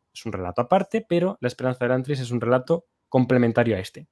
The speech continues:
Entonces, yo espero que os lo hayáis pasado bien, que os animéis a leer el Antris, y yo, pues, en algún momento subiré mi reseña también en el canal, em, de esto. Eh,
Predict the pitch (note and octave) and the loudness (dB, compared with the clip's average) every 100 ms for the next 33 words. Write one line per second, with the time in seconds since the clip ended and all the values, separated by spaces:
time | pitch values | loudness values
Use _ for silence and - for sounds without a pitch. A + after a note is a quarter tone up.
0 | _ - A#2 D#3 D3+ _ - C#3 C#3+ B2+ | _ -12 -4 -4 -4 _ -2 -2 0 0
1 | A#2 G#2+ G2 G#2+ A#2 G#2+ G#2+ G#2+ F3+ - | 2 0 0 0 0 -2 0 2 2 2
2 | C#3 B2 - A2 A#2 D3 A#2+ G#2+ A2+ G#2+ | 2 2 2 2 4 4 2 0 0 2
3 | A2 A#2+ F3+ G#3 - _ - - _ - | 0 0 0 -2 -4 _ -20 -20 _ 2
4 | C#3+ D3 D3+ C3 A#2 G#2+ G#2+ A2 - G#2 | 6 8 6 2 0 0 -2 -4 -6 -6
5 | G2 F#2+ F#2+ F#2+ F#2+ F#2+ G2+ F#2+ F#2 F#2 | -4 -4 -4 -6 -8 -8 -8 -6 -4 -4
6 | F#2+ F#2+ G2+ A2 D#3+ - _ _ _ _ | -6 -4 -2 0 -2 -6 _ _ _ _
7 | - G2 F#2+ F2+ F2+ F2 E2+ F2 - _ | -4 -2 0 -2 -4 -6 -8 -10 -16 _
8 | - F2 - - - _ - | -6 -6 -6 -14 -18 _ -14